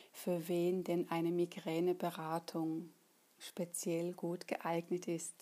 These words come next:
Zuerst möchte ich aber euch noch mitnehmen, ich sitze jetzt hier, es ist jetzt, ähm, halb eins in der Nacht und das ist ganz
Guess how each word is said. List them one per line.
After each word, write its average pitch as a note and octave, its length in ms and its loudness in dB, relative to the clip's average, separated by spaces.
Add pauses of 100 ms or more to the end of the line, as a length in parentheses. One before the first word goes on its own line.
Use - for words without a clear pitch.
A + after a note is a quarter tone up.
(920)
Zuerst A3+ 540 6
möchte F3+ 280 2
ich F3 120 -2
aber E3+ 200 -2
euch E3+ 320 0
noch E3 260 -2
mitnehmen, G3 680 2
ich F3 120 -4
sitze - 380 -6
jetzt E3+ 180 -8
hier, A3 400 2
es F3+ 180 -2
ist F3 220 -4
jetzt, E3 400 -6
ähm, E3 320 -6 (120)
halb E3+ 280 -4
eins G#3 400 4
in G3 80 0
der F#3 140 0
Nacht F3+ 540 0
und E3 300 -2
das E3 140 -6
ist - 180 -2
ganz E3 300 -4